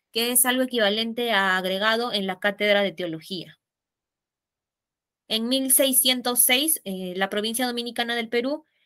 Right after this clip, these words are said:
pidió para él el grado de maestro en teología, honor que le fue concedido ese mismo año por el maestro general de la orden, Jerónimo Xavier.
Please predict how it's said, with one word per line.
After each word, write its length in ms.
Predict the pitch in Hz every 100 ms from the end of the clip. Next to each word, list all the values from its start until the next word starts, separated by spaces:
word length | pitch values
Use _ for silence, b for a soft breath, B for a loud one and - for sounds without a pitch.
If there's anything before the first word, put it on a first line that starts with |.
| _
pidió 300 | - 214 226
para 180 | 247 233
él 340 | 208 240 285 _ -
el 160 | 202
grado 320 | 202 220 226 233
de 100 | 214
maestro 540 | 185 196 208 233 220
en 240 | 202 190
teología, 640 | 180 185 185 - 247 165 - _ _ _ _ _ _ _
honor 360 | 233 233 233 233
que 120 | 202
le 100 | 180
fue 240 | - 202
concedido 540 | 208 202 196 196 202 202
ese 180 | 196
mismo 460 | 196 196 208 208 202
año 340 | 214 220 269 311 b b b _
por 160 | 240 254
el 100 | 240
maestro 400 | 208 220 233 226
general 380 | 208 190 196
de 80 | 202
la 160 | 185 185
orden, 400 | 196 202 226 254
Jerónimo 520 | 208 196 196 196 196
Xavier. 480 | 196 190 180 175 -